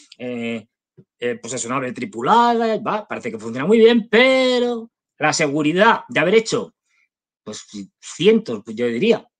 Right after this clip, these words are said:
de, de lanzamientos con la Soyuz y solo tuvo dos incidentes o dos, eh, eh,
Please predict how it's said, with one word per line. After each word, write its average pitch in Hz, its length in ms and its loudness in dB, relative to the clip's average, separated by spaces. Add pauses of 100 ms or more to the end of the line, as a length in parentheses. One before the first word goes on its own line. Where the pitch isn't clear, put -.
de, 113 760 -2
de 117 160 -4
lanzamientos 131 640 -4
con 127 120 -12
la 120 80 -8
Soyuz 139 460 -4 (720)
y 143 260 -4 (120)
solo 185 360 -2
tuvo 185 240 0
dos 170 180 -2
incidentes 147 640 -4
o 107 60 -6
dos, 143 400 -4 (100)
eh, 113 300 -8 (360)
eh, 113 240 -6